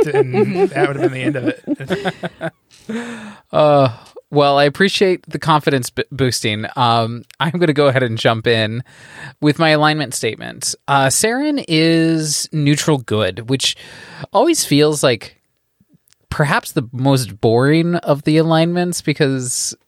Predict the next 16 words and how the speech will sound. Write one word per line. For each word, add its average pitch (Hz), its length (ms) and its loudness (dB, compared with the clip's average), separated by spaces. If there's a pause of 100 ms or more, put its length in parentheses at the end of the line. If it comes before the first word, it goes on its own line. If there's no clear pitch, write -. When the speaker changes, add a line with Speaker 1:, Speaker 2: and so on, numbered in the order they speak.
Speaker 3:
I 135 100 2
don't 123 80 0
know, 107 220 -4 (960)
it's - 120 -8
like, 147 160 4
"Oh, 170 220 4
what 160 160 6
are 151 40 4
you? 120 200 2
You 117 260 0
don't 135 180 6
stand 143 280 2
for 127 120 2
anything. 123 320 2
You're 107 100 -4
neutral, 110 520 0